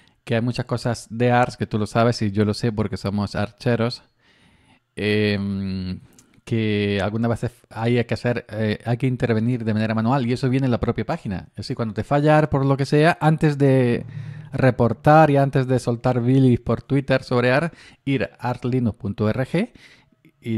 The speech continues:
y están los mensajitos en el cuerpo central. Eh, intervención manual con este paquete, a esto y lo otro, que la gente de Arch son dioses en ese sentido. Es decir, la gente de Arch,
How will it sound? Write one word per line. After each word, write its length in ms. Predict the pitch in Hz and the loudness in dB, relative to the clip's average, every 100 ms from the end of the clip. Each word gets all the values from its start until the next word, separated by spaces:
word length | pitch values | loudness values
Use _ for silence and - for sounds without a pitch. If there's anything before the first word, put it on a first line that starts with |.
| 107 | -2
y 280 | 113 113 | -2 -2
están 280 | 104 - 117 | -4 -6 -6
los 80 | 117 | -2
mensajitos 580 | 113 107 - 117 107 - | 0 -2 -4 -6 -6 -8
en 80 | 98 | -8
el 80 | |
cuerpo 260 | - 104 98 | -6 -8 -8
central. 520 | - 98 95 92 - _ | -10 -8 -6 -8 -8 _
Eh, 180 | 135 - | -4 -2
intervención 640 | 139 135 135 139 127 175 | -2 0 0 0 0 0
manual 380 | 175 175 170 170 | 2 2 6 6
con 100 | 160 | 6
este 160 | 160 156 | 2 -2
paquete, 420 | 147 120 104 - | -2 -2 -4 -2
a 200 | 120 151 | 0 0
esto 180 | 165 175 | 0 0
y 60 | |
lo 100 | 131 | 2
otro, 240 | 131 - 95 | 2 0 -6
que 60 | |
la 100 | 92 | -8
gente 320 | 90 113 123 120 | -8 -8 -4 0
de 80 | |
Arch 200 | 127 143 | 2 0
son 200 | - 113 | -2 -4
dioses 400 | 107 101 - 104 - | -2 -2 -4 -12 -10
en 120 | 104 | -10
ese 160 | 104 113 | -8 -8
sentido. 520 | 104 98 98 98 - | -8 -6 -8 -8 -12
Es 140 | - 98 | -10 -8
decir, 280 | 98 104 98 | -8 -8 -6
la 80 | |
gente 200 | 101 101 | -6 -4
de 140 | 110 113 | -2 2
Arch, 340 | 127 127 - | 2 2 -4